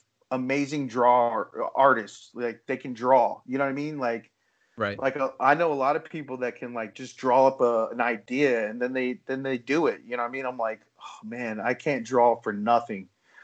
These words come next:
Speaker 2: <laughs>
Speaker 1: But, uh, I, w-, I was, uh, in, really into music, and, and, uh, I play several instruments. So I can play the guitar, trumpet, and, and piano. So,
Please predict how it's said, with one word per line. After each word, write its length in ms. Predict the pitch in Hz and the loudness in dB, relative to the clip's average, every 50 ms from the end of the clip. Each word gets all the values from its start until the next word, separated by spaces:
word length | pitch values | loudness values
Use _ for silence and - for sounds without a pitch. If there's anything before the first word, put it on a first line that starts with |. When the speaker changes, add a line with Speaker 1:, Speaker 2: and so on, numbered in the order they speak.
| - - - | -20 -16 -12
Speaker 2:
<laughs> 120 | - 110 | -2 2
Speaker 1:
But, 180 | 123 120 120 120 | 4 6 6 6
uh, 400 | 120 117 113 110 107 104 104 104 - _ _ _ _ _ _ _ _ _ _ _ - - - - | 6 4 4 2 -2 -4 -4 -8 -10 _ _ _ _ _ _ _ _ _ _ _ -20 -14 -4 0
I, 180 | 117 123 135 143 | 2 4 4 2
w-, 160 | 135 139 - - | 2 0 -4 -2
I 140 | 123 131 | 0 0
was, 260 | 139 143 143 131 127 139 | 0 0 -2 -4 -2 -2
uh, 240 | 135 135 135 131 120 | -2 -2 -2 -2 -4
in, 200 | 139 151 156 156 | -4 -4 -4 -4
really 240 | 156 160 165 170 170 | -2 -2 -2 -2 -4
into 160 | 165 156 147 | -4 -6 -6
music, 540 | 147 165 185 175 135 117 110 104 - _ _ _ _ - - | -6 -4 -4 -4 -4 -6 -6 -8 -8 _ _ _ _ -6 -4
and, 260 | 117 117 117 117 117 | -2 0 0 -2 -2
and, 260 | 110 117 120 117 117 | -2 -2 -2 -2 -2
uh, 140 | 113 113 104 - | -2 -2 0 0
I 80 | 120 127 | 0 0
play 240 | - - 139 127 | 2 2 0 0
several 420 | 113 - - 135 123 117 123 120 110 | 0 0 0 2 2 2 2 0 0
instruments. 680 | 110 127 123 - - 110 101 98 - - - - - _ _ | -2 -4 -6 -6 -8 -8 -8 -8 -10 -14 -16 -18 -20 _ _
So 420 | - - - 113 104 101 101 101 - | -10 -4 -2 0 0 0 0 0 0
I 120 | 104 113 | -2 -2
can 180 | 107 - 113 107 | -2 -4 -6 0
play 180 | - 120 113 | 2 2 4
the 140 | 107 104 107 | 4 2 -2
guitar, 580 | 98 - 107 - - 123 117 120 120 117 117 120 | -2 -4 -4 0 4 6 8 10 10 8 8 6
trumpet, 600 | 117 - - 123 113 110 - 127 120 117 117 - | 4 2 2 2 2 4 4 4 4 4 2 0
and, 280 | 104 107 107 104 98 - _ - - - - _ - | -2 -4 -2 -4 -6 -8 _ -20 -20 -20 -18 _ -6
and 180 | 104 107 104 - | -4 -4 -4 -4
piano. 560 | - - 127 117 113 113 104 98 104 107 - _ _ - | -2 2 4 6 6 6 4 2 -2 -8 -12 _ _ -20
So, 500 | - - - 107 107 107 107 104 - | -6 0 4 6 6 6 4 2 -4